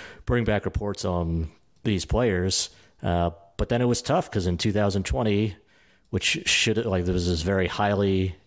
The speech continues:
anticipated debut <laughs> for him. We had the pandemic, so there was no minor league season,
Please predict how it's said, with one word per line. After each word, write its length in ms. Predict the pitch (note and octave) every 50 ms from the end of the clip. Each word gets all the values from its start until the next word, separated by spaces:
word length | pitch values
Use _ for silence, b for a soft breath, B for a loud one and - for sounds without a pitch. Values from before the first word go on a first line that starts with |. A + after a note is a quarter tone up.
| _ _ -
anticipated 800 | A2 G2 F#2 - A2+ G#2 - G2 - - G#2 G2+ F#2+ F#2+ F2
debut 600 | D#2+ G2+ F#2+ F#2 E2 F#2+ A2+ A#2+ G#2 F#2+ G2 A2
<laughs> 100 | A2 G2
for 560 | - - - - - - - - - - F3 E3
him. 220 | - C3 B2 A#2
We 100 | A2 G2+
had 200 | F2+ G#2+ G#2+ F2+
the 260 | F2+ G2 F#2+ G2 F#2+ B B B B B B B B B B B
pandemic, 640 | B - A2 G#2 G2 F2 A2 A2+ A2+ A2 A2 A2 -
so 120 | - - F#2+
there 100 | F2 F2
was 140 | F2 E2
no 220 | G2 F#2+ G2+ G#2 G#2+
minor 360 | G2+ G2 G2 G2+ G2 G2 G2
league 240 | F#2+ G2 F#2+ F#2+ -
season, 600 | - - G#2 G2 F#2 F2+ F#2+ F#2+ F#2 F#2 F#2 F#2